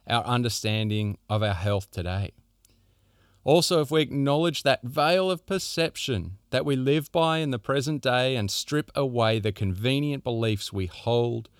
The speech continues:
we will see how modern a world we really live in and how it affects our relationship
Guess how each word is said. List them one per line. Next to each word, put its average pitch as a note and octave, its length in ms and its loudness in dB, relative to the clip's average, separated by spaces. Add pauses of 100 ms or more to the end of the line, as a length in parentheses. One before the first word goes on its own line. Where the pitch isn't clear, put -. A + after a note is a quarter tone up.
(280)
we A#2 120 4
will A#2 200 0
see D3 380 0
how B2 180 0
modern C#3 640 2
a A#2 120 0
world A2+ 460 2
we G2 180 -2
really A2 440 0
live G2 280 0
in F2 280 -4 (440)
and A#2 120 0
how D3 200 6
it E3 80 6
affects C#3 360 2
our A#2+ 100 4
relationship A2 920 2